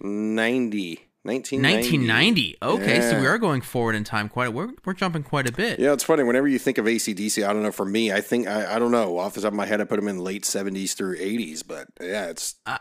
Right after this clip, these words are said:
Speaker 2: I always think eighties, and it's weird to think that this song came, I mean, that would make sense that it was part of the Las Vegas Thunder.
Speaker 1: Yeah.
Speaker 2: Because I went and saw them in the nineties, and the song must have been at the height of its popularity.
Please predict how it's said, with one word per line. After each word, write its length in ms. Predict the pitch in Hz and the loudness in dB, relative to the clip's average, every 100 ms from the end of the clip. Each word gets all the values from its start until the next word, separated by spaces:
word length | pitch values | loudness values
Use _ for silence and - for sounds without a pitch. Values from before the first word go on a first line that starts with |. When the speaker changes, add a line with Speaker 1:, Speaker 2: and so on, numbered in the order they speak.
| - | -2
Speaker 2:
I 200 | 151 165 | 2 4
always 340 | 190 175 - | 4 2 0
think 260 | 147 117 - | -2 -2 0
eighties, 600 | 110 104 95 92 - - | -2 0 -4 -6 -10 -8
and 160 | 131 127 | -2 -2
it's 240 | 120 - | -4 -4
weird 220 | 147 151 | -2 0
to 60 | 127 | -2
think 220 | 131 117 | -4 -4
that 120 | 104 - | -6 -8
this 120 | 117 | -6
song 320 | - 117 110 | -4 -4 -4
came, 320 | - 127 120 | -6 -4 0
I 60 | 131 | 2
mean, 100 | 160 | 4
that 100 | 185 | 4
would 120 | 180 | 4
make 180 | 160 151 | 4 2
sense 500 | - 147 131 - - - _ 165 | 2 0 0 -4 -10 -14 _ -6
that 200 | 131 117 | -2 2
it 120 | 113 | 0
was 380 | 90 110 104 - - - | 0 -2 -4 -6 -10 -6
part 260 | 127 117 | -2 0
of 100 | 107 | 0
the 80 | 110 | -2
Las 220 | 104 104 | -2 -2
Vegas 340 | 120 113 104 - | 0 0 -2 -4
Thunder. 540 | 113 110 123 143 156 - - - | -2 0 2 2 -2 -10 -20 -4
Speaker 1:
Yeah. 220 | 110 92 - - | 0 0 -2 -4
Speaker 2:
Because 280 | 123 123 113 | -2 0 0
I 100 | 113 | 0
went 180 | 120 - | 0 -4
and 160 | 113 | -8
saw 260 | - 117 110 | -4 -2 0
them 240 | 117 117 - | 0 0 -2
in 220 | 110 110 | -2 0
the 80 | 120 | 2
nineties, 560 | 113 120 127 131 135 135 | 4 4 2 2 0 -2
and 140 | 110 | -6
the 60 | 107 | -6
song 280 | - 110 98 | -4 -4 -6
must 160 | 98 | -8
have 80 | 104 | -6
been 120 | 101 | -6
at 40 | 101 | -6
the 60 | 98 | -6
height 240 | - 104 | -2 -2
of 100 | 104 | -4
its 100 | - | -6
popularity. 800 | - 107 - 101 90 98 117 127 | -4 -4 -2 -4 -2 0 0 -2